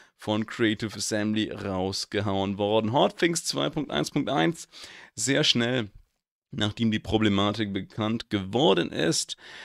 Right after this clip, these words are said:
hat Creative Assembly einen Hotfix rausgehauen für einen kritischen Crash, der durch das Update zwei Punkt eins eingeführt worden ist. Er ist allerdings nur ins, auf Steam und den Epic Store verfügbar. Was heißt, wenn ihr euer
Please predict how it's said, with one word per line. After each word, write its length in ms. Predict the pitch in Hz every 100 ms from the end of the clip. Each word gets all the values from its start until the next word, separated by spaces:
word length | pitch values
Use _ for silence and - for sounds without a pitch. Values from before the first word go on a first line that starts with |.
| -
hat 180 | 110 117
Creative 380 | - 107 113 104
Assembly 440 | - 95 95 95
einen 300 | 85 90 92
Hotfix 580 | 98 - - 101 90 -
rausgehauen 960 | 113 92 107 139 147 - 120 120 110 110
für 160 | -
einen 240 | 110 123 -
kritischen 760 | - - 180 220 247 - 247
Crash, 840 | - 160 143 - 554 453 269 -
der 160 | - 117
durch 140 | 107
das 160 | 110 107
Update 220 | 101 98
zwei 120 | 101
Punkt 160 | 95 92
eins 220 | 98 135
eingeführt 420 | 143 131 - 95
worden 300 | 87 95 87
ist. 360 | 85 82 - - - - - - -
Er 100 | -
ist 80 | 160
allerdings 300 | 180 185 165
nur 140 | 175 170
ins, 320 | 156 - -
auf 160 | 143
Steam 400 | - - 151 160
und 160 | 131 139
den 160 | 135 -
Epic 340 | - - 240 -
Store 320 | - 131 127
verfügbar. 1200 | - 123 - - 160 202 170 - 110 107 135 190 196 147
Was 200 | 123 -
heißt, 240 | 135 147
wenn 140 | 165 127
ihr 160 | 143
euer 580 | - 127 131 131 - 131